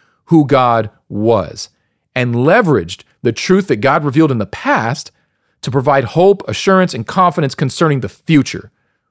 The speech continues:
Remembering God's character and how God had revealed that to David in the past was good enough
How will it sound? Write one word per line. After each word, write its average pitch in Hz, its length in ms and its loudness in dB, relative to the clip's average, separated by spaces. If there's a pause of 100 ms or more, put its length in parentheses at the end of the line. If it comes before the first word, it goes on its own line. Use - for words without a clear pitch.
(100)
Remembering 208 600 2
God's 185 300 2
character 131 640 0 (440)
and 131 140 -2
how 151 160 2
God 147 340 2
had 190 240 -2
revealed 147 540 0
that 135 200 0
to 123 80 -4
David 123 380 2
in 233 200 2
the 226 80 0
past 107 560 -6 (600)
was 135 160 2
good 170 260 4
enough 196 640 0